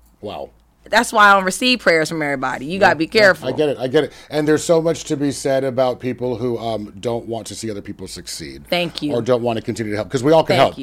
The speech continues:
Speaker 2: you.
Speaker 1: You know, it would have been super easy for her to help you. "Oh, let me find a number. Let me connect you to this. Let me think about a way I can help you."
Speaker 2: First of all,
Speaker 1: Yeah.
Speaker 2: you're a veteran, okay?
Speaker 1: Mm-hmm.
Speaker 2: So what are you, like, grandma who dies with the secret sauce and no one in the family
Speaker 1: Right.
Speaker 2: gets the benefit from it?
Speaker 1: <laughs> Right.
Speaker 2: Like, who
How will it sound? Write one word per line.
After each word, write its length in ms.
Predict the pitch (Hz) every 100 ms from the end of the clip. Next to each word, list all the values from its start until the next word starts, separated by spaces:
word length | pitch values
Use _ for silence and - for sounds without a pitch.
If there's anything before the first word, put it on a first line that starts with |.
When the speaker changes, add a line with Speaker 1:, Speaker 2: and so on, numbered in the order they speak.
| -
Speaker 2:
you. 80 | 131
Speaker 1:
You 80 | 147
know, 140 | 147
it 20 |
would 120 | 139 139
have 60 |
been 120 | 127 120
super 240 | 160 151
easy 220 | 131 120
for 100 | 117
her 60 | 117
to 60 |
help 180 | 107 110
you. 100 | 131
"Oh, 80 | 185
let 100 | 226
me 80 | 214
find 220 | 208 208
a 20 |
number. 280 | 196 202 139
Let 80 | 120
me 80 | 135
connect 260 | 147 135
you 60 | 143
to 80 | 147
this. 240 | 139 -
Let 80 | 127
me 80 | 127
think 240 | 165 156
about 160 | 131 123
a 40 |
way 140 | 117
I 60 | 117
can 140 | 110
help 200 | 110 110
you." 60 | -
Speaker 2:
First 300 | 247 254 240
of 120 | 190
all, 400 | 165 160 143 135
Speaker 1:
Yeah. 120 | - 185
Speaker 2:
you're 220 | 220 214
a 80 | 185
veteran, 680 | 147 175 165 - 139 113 -
okay? 300 | 175 233 208
Speaker 1:
Mm-hmm. 60 | 143
Speaker 2:
So 140 | 214
what 160 | 190 214
are 60 |
you, 200 | 214 190 165
like, 180 | 160
grandma 480 | 151 151 170 185 185
who 160 | 190 170
dies 400 | 143 147 156 175
with 120 | 165
the 60 | 165
secret 380 | - 170 165
sauce 380 | - 143 151 170
and 180 | 165 151
no 140 | 165
one 180 | 165 175
in 80 | 170
the 80 | 160
family 340 | 110 156 175
Speaker 1:
Right. 60 | 175
Speaker 2:
gets 160 | 175
the 100 | - 127
benefit 400 | 170 175 202 190
from 240 | 202 196
it? 80 | -
Speaker 1:
<laughs> 40 |
Right. 300 | 190 165 -
Speaker 2:
Like, 280 | 247 262 -
who 260 | - 370 466